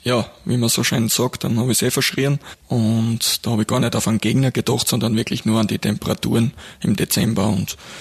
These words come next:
schauen wir mal, wie's am dritten Dezember wird. Aber ich freue mich eigentlich auf Moskau, weil's eine wunderschöne Stadt ist. Und, und ja,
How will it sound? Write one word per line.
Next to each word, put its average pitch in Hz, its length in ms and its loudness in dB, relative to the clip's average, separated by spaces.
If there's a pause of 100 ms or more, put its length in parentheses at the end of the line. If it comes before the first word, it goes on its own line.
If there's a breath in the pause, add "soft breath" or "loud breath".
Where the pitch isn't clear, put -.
(160 loud breath)
schauen - 180 0
wir 127 80 4
mal, 127 160 4
wie's 123 140 2
am 113 120 2
dritten 139 280 0
Dezember 135 460 0
wird. 123 260 0
Aber 107 380 0 (240 loud breath)
ich - 120 -2
freue 117 260 0
mich 160 200 2
eigentlich 147 320 0
auf 135 100 -2
Moskau, 135 380 0
weil's 113 160 0
eine 120 100 2
wunderschöne 123 460 2
Stadt - 380 -2
ist. - 220 -2 (280 loud breath)
Und, 113 640 0
und 113 420 -2
ja, 120 240 0